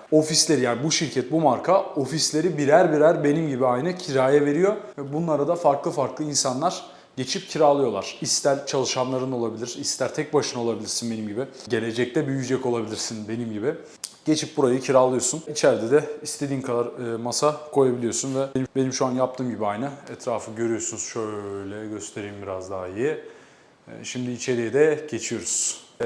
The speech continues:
daha koridorları tam anlamıyla gezmedim. O yüzden burada kim var, onun yanında kim var tam olarak bilmiyorum. Ama bir tek bu tarafta bir magazin var. Onu biliyorum. Şurada görüyorsunuz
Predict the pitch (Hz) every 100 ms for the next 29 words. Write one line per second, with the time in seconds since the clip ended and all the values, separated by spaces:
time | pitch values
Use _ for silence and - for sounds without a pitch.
0 | 117 113 120 135 165 151 - 143 151 165
1 | 175 170 156 160 170 160 160 160 165 151
2 | 143 151 143 127 127 131 131 127 123 123
3 | 127 139 135 143 139 131 127 131 131 127
4 | 131 131 - 135 147 156 143 135 123 135
5 | 156 156 123 160 147 123 180 - - -
6 | - - 143 139 143 170 165 - 165 185
7 | 160 131 - 196 196 - - - 143 185
8 | 185 - 139 139 139 151 156 185 143 117
9 | - - 131 139 127 117 127 135 - 123
10 | 123 123 127 120 123 107